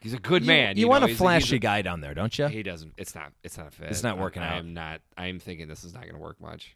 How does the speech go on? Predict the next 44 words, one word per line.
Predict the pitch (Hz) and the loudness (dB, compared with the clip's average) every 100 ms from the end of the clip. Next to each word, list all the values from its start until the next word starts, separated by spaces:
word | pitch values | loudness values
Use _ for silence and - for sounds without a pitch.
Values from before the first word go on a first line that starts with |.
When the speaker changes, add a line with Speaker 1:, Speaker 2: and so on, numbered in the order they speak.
| - | 0
Speaker 2:
I | |
was | 240 - | 4 4
Speaker 1:
I, | |
Speaker 2:
really | 156 139 | 8 8
Speaker 1:
I | |
think | 131 196 | 8 8
Speaker 2:
encouraged | 190 240 139 | 8 8 6
Speaker 1:
what, | 113 | 4
Speaker 2:
last | 90 - | -2 -2
year. | 160 - | -2 2
Speaker 1:
I | 123 | 2
Speaker 2:
I | 156 | 4
Speaker 1:
think | 165 - | 0 0
kinda | 123 127 139 | 0 2 2
what | 113 107 | 0 0
happened | 92 107 110 98 | 0 -2 -2 -6
a | 90 | -6
little | 98 95 85 | -4 -4 -4
bit | 101 101 98 _ | -2 -2 -2 _
was | 92 90 87 85 92 - _ _ _ _ _ _ _ _ - | -8 -6 -6 -8 -8 -12 _ _ _ _ _ _ _ _ -10
a | 113 | -6
good | 104 131 | 0 -2
coach | - 117 117 - | 0 0 0 -2
came | - 104 92 | -6 -4 -4
in | 90 95 127 - _ | -4 -6 -8 -14 _
and | 98 98 | -10 -8
he | 92 | -6
had | 95 87 | -6 -6
talent | 107 98 98 - | -6 -4 -6 -6
on | 87 90 | -6 2
that | |
Speaker 2:
Right. | 117 113 110 | 4 6 4
Speaker 1:
team | 95 107 - | -2 -8 -6
last | 98 92 - | -4 -4 -6
year, | 95 101 110 | -6 -6 -2
Speaker 2:
Yeah. | 92 | -2
Speaker 1:
and | 95 | -2
he, | 95 101 | -4 -8
and | 95 | -8
they | 90 | -8
popped | - 101 90 92 | -6 -6 -6 -8
him | 82 | -6
up, | 85 101 - | -6 -6 -8
but | 90 85 80 | -8 -6 -8